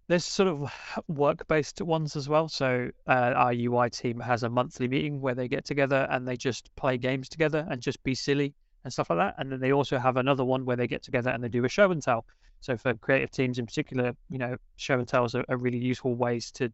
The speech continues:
to drive people to get together and talk about, talk about their work,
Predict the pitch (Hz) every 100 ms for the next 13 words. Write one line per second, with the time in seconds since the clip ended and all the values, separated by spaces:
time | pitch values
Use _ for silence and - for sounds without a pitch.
0 | - 135 127 127 123 - 127 120 120 123
1 | 131 - 127 120 120 120 _ - _ _
2 | _ _ 151 131 127 123 120 _ _ -
3 | 151 - 147 147 151 143 131 147 208 -